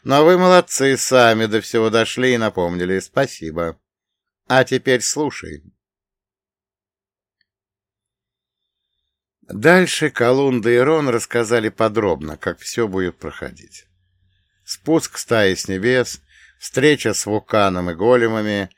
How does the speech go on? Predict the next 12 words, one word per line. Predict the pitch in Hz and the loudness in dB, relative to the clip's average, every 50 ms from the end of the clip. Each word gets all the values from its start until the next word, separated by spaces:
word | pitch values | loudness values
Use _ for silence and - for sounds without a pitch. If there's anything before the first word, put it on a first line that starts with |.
| _ _ _ _ _ _ _ _ - | _ _ _ _ _ _ _ _ -4
народ | 101 110 117 120 120 120 104 - | 0 2 2 4 4 2 2 0
Умгарас | 104 107 101 90 92 101 110 123 127 127 123 123 120 113 - - - | -2 -4 -2 0 2 4 4 4 4 4 4 2 0 0 -4 -8 -8
внизу | 98 90 85 90 95 92 87 87 98 107 117 - | -8 -6 -6 -4 -4 -6 -6 -6 -6 -6 -6 -8
смотрит | - - 101 98 95 90 - 95 90 - - | -8 -8 -6 -6 -6 -4 -4 -6 -6 -6 -8
на | 90 85 80 | -10 -10 -10
все | - - - 85 80 | -10 -12 -12 -10 -10
это. | 73 - - - _ - _ _ _ _ _ _ _ _ _ _ _ _ _ _ _ _ _ _ _ | -10 -10 -14 -18 _ -20 _ _ _ _ _ _ _ _ _ _ _ _ _ _ _ _ _ _ _
Рон | - 92 101 120 143 151 151 147 123 | -4 0 2 4 6 6 4 2 0
торжественно | - 117 110 98 87 87 104 120 123 120 - - - 107 104 104 92 | 0 0 0 0 0 2 2 4 4 2 0 -4 -6 -6 -4 -4 -4
передает | - 101 95 95 98 110 110 104 95 | -2 -2 -2 -2 0 0 -2 -2 -4
корону | - - 98 98 101 104 101 98 98 95 | -4 -2 -2 0 0 0 -2 -2 -4 -6
Боеву. | 92 92 110 117 104 80 - - - - - - _ | -6 -4 -4 -2 -2 -2 -4 -8 -16 -20 -20 -20 _